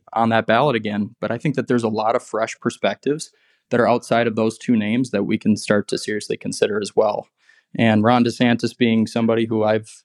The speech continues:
I've found to, um, really demonstrate that he has solutions to problems. He doesn't just, uh, Truth Social about it.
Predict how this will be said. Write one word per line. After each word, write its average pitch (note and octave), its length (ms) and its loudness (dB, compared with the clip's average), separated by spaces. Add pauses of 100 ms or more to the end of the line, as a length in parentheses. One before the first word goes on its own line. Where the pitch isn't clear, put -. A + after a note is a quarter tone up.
I've A2+ 260 -6
found A2+ 460 -2
to, A2 240 -2 (580)
um, A2 500 -4
really B2+ 220 4
demonstrate B2 640 0
that A2 220 0
he - 120 -4
has B2+ 180 0
solutions A2+ 500 -2
to - 100 -20
problems. C#3 380 -2
He A#2+ 80 -2
doesn't A2+ 260 -2
just, - 280 -6 (220)
uh, A2+ 200 -8
Truth - 280 0
Social C3+ 640 -2
about D3 260 0
it. F3+ 100 0